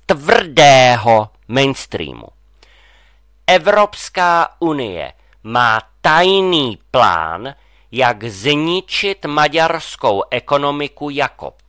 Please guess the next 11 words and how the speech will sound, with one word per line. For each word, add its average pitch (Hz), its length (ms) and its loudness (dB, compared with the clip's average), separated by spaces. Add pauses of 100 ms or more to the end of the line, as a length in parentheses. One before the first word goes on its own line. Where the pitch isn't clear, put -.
(240)
pomstu, 127 920 0 (440)
pokud 143 400 -2
země 120 680 -4
nepřijme 180 1000 -6 (180)
obrovský 170 920 -4
podpůrný 127 880 -8
balíček 123 800 -6
pro 101 180 -4
válku 110 480 -2
na 117 160 -4 (120)
Ukrajině. 131 800 0